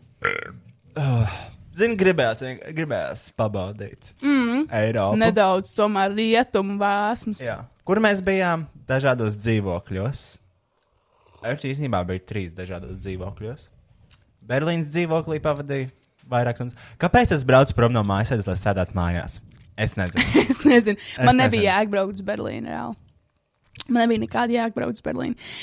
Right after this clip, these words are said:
Speaker 2: Visu to laiku, ko es izgāju reāli tā mēneša laikā ārā, es mierīgi varētu satilpināt vienā vīkendā un vienkārši aizlidot vienu vīkendu uz Berlīnu.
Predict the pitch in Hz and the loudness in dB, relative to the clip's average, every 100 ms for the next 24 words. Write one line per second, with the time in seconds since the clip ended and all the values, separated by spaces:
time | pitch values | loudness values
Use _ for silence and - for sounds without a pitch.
0 | - 226 269 - 262 220 220 220 262 247 | -4 -2 -2 -2 0 2 2 0 -2 0
1 | 220 - 254 254 220 196 214 214 - 196 | -2 0 -2 2 2 4 4 2 2 0
2 | 202 220 233 - 233 - 208 202 269 277 | 2 0 0 -2 -4 -2 -2 0 2 2
3 | - 226 233 226 202 214 208 196 - 208 | 2 0 2 2 0 4 4 2 0 -2
4 | 226 202 208 190 196 208 196 185 202 202 | 0 -2 -2 -4 -2 -2 0 -2 -2 -4
5 | 202 185 185 202 185 - 196 190 190 190 | -4 -4 -2 -4 -4 -4 -4 -4 -2 -4
6 | - 202 196 208 220 202 202 190 208 214 | -4 -6 -6 -6 -6 -6 -4 -6 -6 -4
7 | 220 | -6